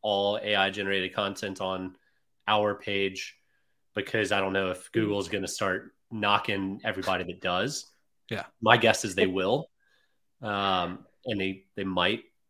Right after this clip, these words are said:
Speaker 1: need to. So if you are using it, still customize it. Um, it's also great for,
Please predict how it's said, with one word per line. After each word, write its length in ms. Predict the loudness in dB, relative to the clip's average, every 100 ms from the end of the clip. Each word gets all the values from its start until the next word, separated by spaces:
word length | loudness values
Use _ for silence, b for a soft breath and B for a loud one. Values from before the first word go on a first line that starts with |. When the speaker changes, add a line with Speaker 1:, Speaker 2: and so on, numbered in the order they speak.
| -12
Speaker 1:
need 300 | -6 -6 -2
to. 340 | 0 0 0 b b b b -12
So 460 | 6 10 10 8 2 2
if 160 | 4 8
you 100 | 12
are 120 | 12
using 400 | 12 12 10 8
it, 260 | 8 6 0 -12 _ _ _ _
still 280 | -2 6 8
customize 640 | 10 6 6 2 2 2 0
it. 200 | -4 -4 -14 _ -10
Um, 600 | -6 -2 -2 -2 -6 -10 -18 _ _ -4
it's 140 | 2
also 240 | 2 2
great 240 | 4 4 4
for, 380 | 4 6 6